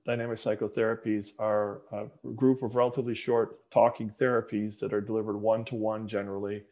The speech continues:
Uh, and they deal with, uh, with unconscious or automatic responses related to past adversity in childhood that get reactivated in current relationship situations and manifest as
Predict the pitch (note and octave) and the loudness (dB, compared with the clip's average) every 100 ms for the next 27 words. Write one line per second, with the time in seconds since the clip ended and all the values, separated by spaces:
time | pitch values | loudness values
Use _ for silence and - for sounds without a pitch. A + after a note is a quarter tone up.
0 | _ _ _ - A2 A2 G#2 A#2 A#2 A#2 | _ _ _ 0 4 4 2 -2 -4 -2
1 | A2+ G#2+ C3+ D3 B2+ A2+ - _ - - | 0 6 6 6 4 2 -2 _ -14 -14
2 | - _ _ A#2+ A2+ A2+ - A#2+ C3 B2 | -14 _ _ 4 4 2 -4 -2 0 -2
3 | C3 A#2 - A2+ - G#2+ G#2 - B2 B2 | -4 -4 -2 -4 -2 -4 -2 2 2 2
4 | A2+ A2 A2 - C3 G#2 - A#2+ A#2 A2+ | -2 -2 -4 -8 -6 -6 0 2 2 -2
5 | G#2 G#2 G#2 G#2 G#2 - A2 G2 A#2+ G#2+ | -8 -4 -2 0 -2 -2 -2 0 2 2
6 | G#2+ - G#2 A2 A2 G#2+ G#2+ G#2 G2 - | 0 -4 -4 2 2 0 -6 -10 -2 4
7 | G#2+ G#2 - G2 - _ _ _ _ A#2 | 4 4 0 -8 -10 _ _ _ _ 4
8 | A2 - - _ _ A#2+ A#2+ A2+ A2 - | 4 2 -18 _ _ -2 4 6 4 0
9 | A#2 B2+ A#2+ A#2 A#2 A2 G#2 G2 - C3+ | -2 2 2 0 -2 -2 -2 -6 -6 -4
10 | C3 A2+ A2 A2+ A2+ - A2 - - G#2+ | -2 -2 -2 -6 -10 -10 -12 -8 -4 -4
11 | - G#2+ G#2+ - G#2+ G#2 - _ _ _ | -4 -6 -6 -8 -12 -14 -18 _ _ _
12 | _ - A2 A#2 A2+ - A2 A2 - A2+ | _ -2 0 2 0 2 2 2 -4 -6
13 | G#2+ G2 | -6 -6